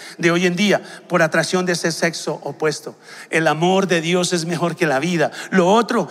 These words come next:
¿saben qué? Que es un amor incondicional, ¿sabe? El Señor no se desanima por nuestros pecados. El Señor dice: "Este Alain es una caspa y nada que cambia, y tuvo tanta misericordia conmigo".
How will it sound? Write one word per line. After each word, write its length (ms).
¿saben 380
qué? 260
Que 180
es 120
un 120
amor 320
incondicional, 920
¿sabe? 340
El 140
Señor 360
no 160
se 140
desanima 680
por 160
nuestros 320
pecados. 640
El 140
Señor 380
dice: 380
"Este 280
Alain 360
es 120
una 220
caspa 580
y 100
nada 320
que 160
cambia, 520
y 120
tuvo 260
tanta 480
misericordia 680
conmigo". 560